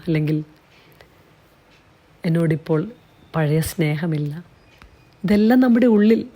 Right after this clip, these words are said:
കടന്നു വന്നാലും നമ്മുടെ പ്രാണപ്രിയനുമായിട്ടുള്ള ആ ബന്ധത്തിൽ ഇതെല്ലാം നികന്നു പോകുന്ന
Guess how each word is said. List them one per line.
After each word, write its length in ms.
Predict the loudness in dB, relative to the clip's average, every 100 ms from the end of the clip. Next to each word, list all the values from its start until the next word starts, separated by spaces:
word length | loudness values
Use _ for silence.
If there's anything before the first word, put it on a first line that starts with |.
| -8
കടന്നു 320 | -2 0 2 2
വന്നാലും 540 | 2 2 2 2 0 -2 -10 _ _ _ -20 -20 _ -2
നമ്മുടെ 240 | 2 2 2
പ്രാണപ്രിയനുമായിട്ടുള്ള 1120 | 2 4 4 2 2 2 2 0 -2 -2 -2
ആ 100 | -2 -2
ബന്ധത്തിൽ 520 | -2 -2 -4 -6 -6 -8 -10 -20 _ _ _ _ _ _
ഇതെല്ലാം 520 | -4 -2 0 0 0 0 -2
നികന്നു 380 | -2 -2 -2 -2
പോകുന്ന 280 | -4 -4